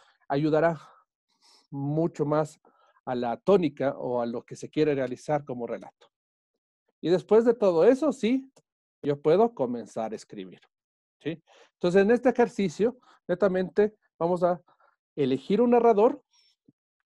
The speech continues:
eh, hacer un conflicto, elegir un conflicto, ¿sí? Y, em, los personajes, ¿sí? Y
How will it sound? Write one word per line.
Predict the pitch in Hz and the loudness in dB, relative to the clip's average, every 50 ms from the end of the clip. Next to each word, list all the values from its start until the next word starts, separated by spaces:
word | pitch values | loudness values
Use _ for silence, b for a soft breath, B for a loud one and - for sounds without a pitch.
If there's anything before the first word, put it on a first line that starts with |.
| _ _ _ | _ _ _
eh, | - 226 117 110 110 117 123 120 _ _ _ _ _ _ _ _ _ _ _ _ - | -14 -14 -12 -12 -12 -14 -14 -18 _ _ _ _ _ _ _ _ _ _ _ _ -10
hacer | - 135 - - 165 175 | -8 -6 0 0 2 2
un | 208 196 | 2 2
conflicto, | - 226 220 - - 202 196 185 _ - 277 285 277 _ _ _ _ _ | 4 2 2 2 0 -2 -4 -2 _ -2 -2 -2 -2 _ _ _ _ _
elegir | - 127 117 - - 135 156 | -16 -16 -14 -6 -6 -4 -4
un | 170 | -2
conflicto, | - 208 185 - - 185 185 _ - 233 240 240 _ _ _ _ _ _ _ _ _ _ _ _ _ _ _ | -4 -4 -4 -2 -4 -6 -6 _ -4 -4 -4 -4 _ _ _ _ _ _ _ _ _ _ _ _ _ _ _
¿sí? | _ - 127 165 - _ _ _ _ _ _ _ _ _ _ _ _ _ _ _ _ _ _ _ _ _ _ _ _ | _ -12 -12 -12 -12 _ _ _ _ _ _ _ _ _ _ _ _ _ _ _ _ _ _ _ _ _ _ _ _
Y, | - 214 233 240 220 - - | -2 0 0 0 0 -2 -4
em, | 180 160 147 139 131 120 120 120 117 117 117 110 _ _ _ _ _ - | 0 0 2 2 0 -2 -6 -12 -14 -16 -18 -20 _ _ _ _ _ -6
los | 170 156 156 156 156 | -2 0 0 0 0
personajes, | - - 120 - 139 120 117 87 - - - - _ _ _ _ _ _ _ _ _ _ _ _ _ 139 | -4 -4 -4 -4 -10 -8 -8 -10 -12 -14 -20 -20 _ _ _ _ _ _ _ _ _ _ _ _ _ -8
¿sí? | 143 156 - - - | -8 -8 -8 -8 -12
Y | 202 190 175 | -12 -12 -12